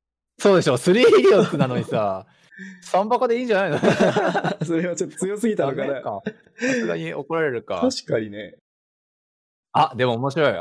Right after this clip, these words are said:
Speaker 1: 本当あれらしいよ。あの、下町コメディ映画祭では、サンバカに乾杯っていうタイトルで上映されたらしいっすよ。
Speaker 2: あー、そうなんだ。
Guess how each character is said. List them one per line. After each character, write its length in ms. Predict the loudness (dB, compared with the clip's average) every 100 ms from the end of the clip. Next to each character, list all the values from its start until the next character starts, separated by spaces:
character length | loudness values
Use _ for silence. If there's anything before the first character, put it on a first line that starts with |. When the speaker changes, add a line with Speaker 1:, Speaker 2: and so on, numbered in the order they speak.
| -6
Speaker 1:
本 180 | -8 -4
当 160 | 0
あ 80 | 2
れ 80 | 2
ら 120 | -2
し 100 | -4
い 60 | -8
よ。 200 | -8 -8
あ 60 |
の、 80 | -8
下 180 | -6 -4
町 220 | -4 -6
コ 140 | -6 -6
メ 100 | -4
デ 80 |
ィ 80 | -4
映 120 | -2
画 100 | -2
祭 200 | -2 -2
で 120 | -2 -2
は、 200 | -2 -2
サ 180 | -2
ン 60 | -2
バ 100 | -2
カ 100 | -2
に 80 | -2
乾 200 | -2 -2
杯 160 | -2 -2
っ 20 |
て 100 | -4
い 40 |
う 40 | -6
タ 120 | -4
イ 60 | -4
ト 80 |
ル 80 | -6
で 40 | -8
上 160 | -8
映 60 | -8
さ 80 | -6
れ 80 |
た 60 | -6
ら 60 | -6
し 100 | -10
い 0 |
っ 20 |
す 120 | -2
よ。 40 | 0
Speaker 2:
あ 400 | 2 0 -2 -4
ー、 60 |
そ 280 | -4 -4 -4
う 20 |
な 140 | -2 -2
ん 140 | -2
だ。 380 | -6 -8 -8 -12